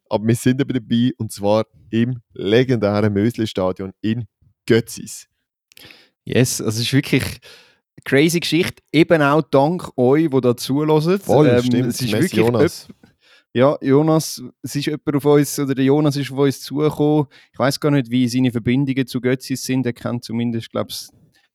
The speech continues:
Speaker 2: verschiedene Leute, hat uns gefragt, «Hey Jungs, ihr müsst doch eigentlich unbedingt Götzis etwas machen, Speaker, was auch immer.» Und wir haben so ein bisschen gesagt, «Ja, ja, machen wir sicher, ja, ja,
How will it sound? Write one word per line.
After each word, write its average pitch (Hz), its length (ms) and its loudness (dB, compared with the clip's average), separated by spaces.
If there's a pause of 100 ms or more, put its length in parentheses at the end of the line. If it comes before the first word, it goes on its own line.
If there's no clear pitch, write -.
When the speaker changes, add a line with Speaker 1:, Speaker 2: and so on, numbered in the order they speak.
(240)
Speaker 2:
verschiedene 135 360 2
Leute, 147 400 2
hat 143 220 0
uns 143 160 4
gefragt, 143 420 0
«Hey 135 140 0
Jungs, 143 460 -2
ihr 123 200 -2
müsst 135 220 0
doch 131 160 -2
eigentlich 127 240 -2
unbedingt 123 460 0
Götzis - 600 -6
etwas 107 320 -10
machen, 101 400 -4
Speaker, 107 540 -8
was 104 140 -4
auch 101 60 0
immer.» 110 360 0
Und 101 120 -6
wir 110 140 -4
haben 101 200 -6
so 98 100 -10
ein - 120 -18
bisschen 95 200 -8
gesagt, - 40 -12
«Ja, 117 140 2
ja, 185 260 2 (360)
machen 110 240 -4
wir 120 80 -4
sicher, 147 420 0
ja, 147 160 2
ja, 131 260 2